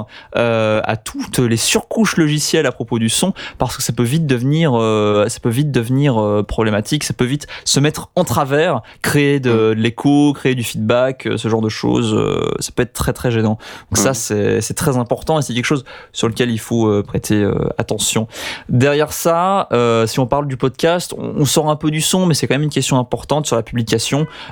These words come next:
Speaker 1: Euh, il faut, euh, il faut se mettre le plus possible, euh, comment dire, se rendre le plus possible accessible, euh, aux visiteurs, aux auditeurs, et cetera. Et donc, euh, avoir un bon flux podcast, regarder, alors pour le coup, euh, <laughs> là, on fait l'apologie d'Apple,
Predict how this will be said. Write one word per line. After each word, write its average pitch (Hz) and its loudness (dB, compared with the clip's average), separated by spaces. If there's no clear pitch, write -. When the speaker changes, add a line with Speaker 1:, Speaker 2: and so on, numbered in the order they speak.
Speaker 1:
Euh, 113 2
il 120 -6
faut, 165 4
euh, 113 4
il 120 -4
faut - 0
se - 0
mettre 139 0
le 117 2
plus - -2
possible, 143 2
euh, 104 4
comment 113 0
dire, 117 0
se - -4
rendre 139 2
le 123 2
plus - -6
possible 143 0
accessible, 131 0
euh, 107 2
aux 104 2
visiteurs, 110 2
aux 113 0
auditeurs, 117 0
et 107 -4
cetera. 117 -2
Et 123 2
donc, 143 0
euh, 107 2
avoir 123 0
un 120 0
bon 143 0
flux 147 -2
podcast, 127 -2
regarder, 139 2
alors 117 0
pour 139 0
le 147 2
coup, 165 2
euh, 104 2
<laughs> - 2
là, 110 2
on 120 0
fait 113 0
l'apologie 120 0
d'Apple, 151 0